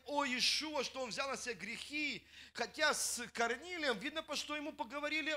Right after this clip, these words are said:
о том, что есть Моисеев закон, к которому он прилепился. Поэтому Бог говорит, «Пошли,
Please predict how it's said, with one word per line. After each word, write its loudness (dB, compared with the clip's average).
о 0
том, -4
что -4
есть -2
Моисеев 2
закон, -4
к -12
которому -4
он -4
прилепился. -6
Поэтому 2
Бог 2
говорит, 0
«Пошли, 0